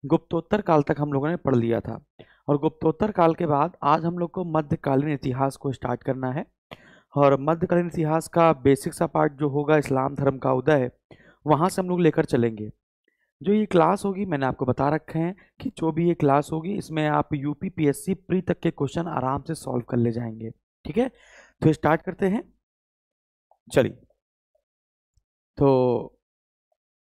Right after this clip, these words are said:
जहाँ पर आपको दिक्कत हो वहाँ पर बताइएगा।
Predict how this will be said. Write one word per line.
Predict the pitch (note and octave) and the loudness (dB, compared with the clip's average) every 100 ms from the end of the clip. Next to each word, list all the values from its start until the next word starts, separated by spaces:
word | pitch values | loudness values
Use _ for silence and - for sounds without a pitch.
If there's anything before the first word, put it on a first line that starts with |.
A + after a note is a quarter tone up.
| _ _ _ _ _ _ | _ _ _ _ _ _
जहाँ | C3 C#3 C#3 | -4 -2 -2
पर | C#3+ | 2
आपको | C#3 - | 0 0
दिक्कत | C3 - C#3 | -4 -4 -4
हो | F3 | -2
वहाँ | D#3 B2+ | -2 -2
पर | B2 | -4
बताइएगा। | B2 B2+ C3 C#3 | -2 -2 0 -2